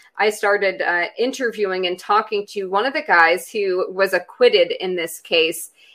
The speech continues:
And that is how I got involved in working on a documentary on it, because after talking to him and hearing his experience, I just felt like this story has to be told from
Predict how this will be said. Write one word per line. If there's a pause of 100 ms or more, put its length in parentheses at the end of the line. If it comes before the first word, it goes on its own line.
(120)
And
that
is
how
I
got
involved
in
working
on
a
documentary
on
it,
because
after
talking
to
him
and
hearing
his
experience, (460)
I
just
felt
like (760)
this
story
has
to
be
told
from